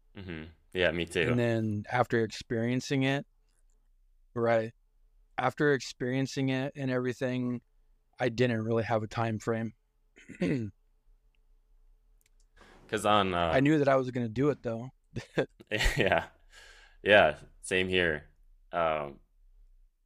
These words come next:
Speaker 1: I guess that,
Speaker 2: Right.
Speaker 1: that, that brings up a good question. Did you ever, you never thought about quitting or giving up?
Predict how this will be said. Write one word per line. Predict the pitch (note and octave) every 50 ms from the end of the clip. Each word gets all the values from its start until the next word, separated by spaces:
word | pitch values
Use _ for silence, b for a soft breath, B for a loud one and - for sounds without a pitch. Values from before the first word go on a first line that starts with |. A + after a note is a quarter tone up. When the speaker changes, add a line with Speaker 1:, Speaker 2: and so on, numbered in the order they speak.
| _ _ _ _ _ _ _ _ _ _ _ _ -
Speaker 1:
I | F2+ G2+
guess | A2+ C3+ -
that, | - C#3 A#2
Speaker 2:
Right. | A2+ A2+ A2+ A#2+ -
Speaker 1:
that, | - A#2+ A2 - - - - - - -
that | - F#2+ G2+
brings | G#2 A#2 A2+ A2+ G2+ A2
up | G2 F2+
a | F#2+ F#2 F2+ E2+
good | D#2 - F#2+ E2 -
question. | - G2 F#2+ G2 - - F2 D#2+ D#2 D2 D2 _ _ _ _ _ _ _ _ _ _ _ _ _ _ _ _ _ _ _ _ - _ _ -
Did | F#2 F#2 F#2
you | A2 A2+
ever, | A#2 A#2 A#2+ A#2 A2+ G#2+ G2+ F#2 - _ _ _ _ _ _ _ _
you | - F#2+ G2+
never | G#2+ A2+ G#2 A#2 A2 G#2+ G2+ F#2+ E2 -
thought | - - G2 F#2 F#2+
about | F#2+ F#2+ G2 - -
quitting | - - G2+ F#2 G2 G2 G#2 A2 A2+ - _ _ _ _ _ _ _ _ _ _ _ -
or | F2+
giving | F2 - G2 E2+ F#2 F2+ F2
up? | F2 F2+ G2 -